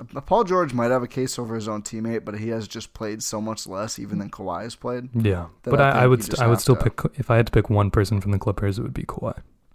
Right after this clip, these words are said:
Speaker 1: Yeah, I would as well. And then for the guards, like, Lillard, I feel like is, like,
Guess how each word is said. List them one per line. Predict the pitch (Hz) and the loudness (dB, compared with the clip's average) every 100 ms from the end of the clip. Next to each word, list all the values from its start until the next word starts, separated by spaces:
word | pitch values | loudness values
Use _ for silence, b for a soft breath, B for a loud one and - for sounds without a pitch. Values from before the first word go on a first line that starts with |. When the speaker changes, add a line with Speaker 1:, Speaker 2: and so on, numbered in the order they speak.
| _ | _
Speaker 1:
Yeah, | 113 107 82 - | -4 -4 -4 -6
I | 117 | -4
would | 113 110 | -2 -4
as | 101 | -6
well. | 107 - | -10 -4
And | 127 | 0
then | 127 117 110 | 2 2 0
for | 127 | -2
the | 123 | 0
guards, | 120 120 113 107 - | 4 4 4 0 -4
like, | 107 | -6
Lillard, | 107 120 123 120 113 | 0 2 2 2 0
I | 110 | -2
feel | - 120 | -4 -2
like | 117 110 | -2 -4
is, | 110 101 98 - | -8 -8 -10 -10
like, | - - | -10 -12